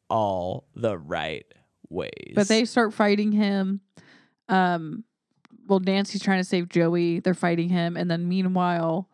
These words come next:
Speaker 2: um, Neil and Nancy's dad have found the remains of Freddy and are trying to bury him. And when they, th-, they start, Freddy disappears in the dream world 'cause he's gotta take care of business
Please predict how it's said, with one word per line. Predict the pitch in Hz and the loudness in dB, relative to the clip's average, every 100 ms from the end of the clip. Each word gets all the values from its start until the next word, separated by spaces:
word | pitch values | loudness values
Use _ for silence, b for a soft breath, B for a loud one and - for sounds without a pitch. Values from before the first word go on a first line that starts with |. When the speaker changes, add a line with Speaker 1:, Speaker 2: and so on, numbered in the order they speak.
| b b b b _ | b b b b _
Speaker 2:
um, | - 170 160 131 - 196 _ | 0 2 0 -4 -6 -10 _
Neil | - 180 190 185 180 185 202 _ _ | -4 -2 0 0 0 0 -4 _ _
and | 175 | -4
Nancy's | 175 170 175 175 | -2 -4 -6 -4
dad | 190 185 185 180 175 196 _ _ | 2 2 4 0 0 -6 _ _
have | - 175 | 0 0
found | - 175 175 175 | 2 2 2 0
the | 175 | 0
remains | 175 170 170 | 0 -2 -4
of | - | -6
Freddy | - 220 202 202 - | 0 0 2 -2 -2
and | 180 | -2
are | 180 | -2
trying | - 165 | -2 -4
to | 160 | -2
bury | 190 208 202 208 | 0 2 2 2
him. | 202 190 190 196 _ B B B B B B - | 2 0 -2 -4 _ B B B B B B 0
And | 190 | 2
when | 185 180 | 2 2
they, | 170 170 _ _ | 0 -2 _ _
th-, | 190 - | 0 4
they | 180 | 2
start, | 160 - 233 214 190 160 - | 2 2 6 6 4 -2 -10
Freddy | - 202 208 208 | 0 2 2 0
disappears | 185 175 185 185 170 170 | -4 -4 -2 0 -2 0
in | |
the | 160 | -4
dream | 165 170 175 | 0 0 0
world | 170 135 135 147 - _ - | -4 -6 -4 -6 -8 _ -6
'cause | 185 | -6
he's | 170 | -2
gotta | 165 139 | -2 -2
take | - 170 - | -4 -6 -4
care | - 151 | -4 -4
of | - | -6
business | - 143 - - - - - | -4 -4 -4 -8 -8 -10 -20